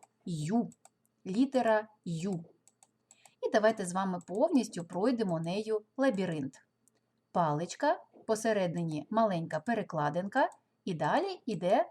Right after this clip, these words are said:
кружечок. Ю. Ю. Ю.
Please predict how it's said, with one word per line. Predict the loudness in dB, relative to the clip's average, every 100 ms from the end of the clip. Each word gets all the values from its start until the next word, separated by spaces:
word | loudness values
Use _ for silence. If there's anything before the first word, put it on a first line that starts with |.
| -6
кружечок. | -2 -2 -2 -4 -8 -10 -14 -20 _ -20 _ _ _ _ _ _ _
Ю. | 0 2 2 0 -4 -20 _ _ _ _ _ _ _ _ _ _ _ _ _ -8
Ю. | 2 4 4 0 _ _ -20 -20 _ _ _ _ -20 _ _ _ _ _ _
Ю. | -4 2 4 2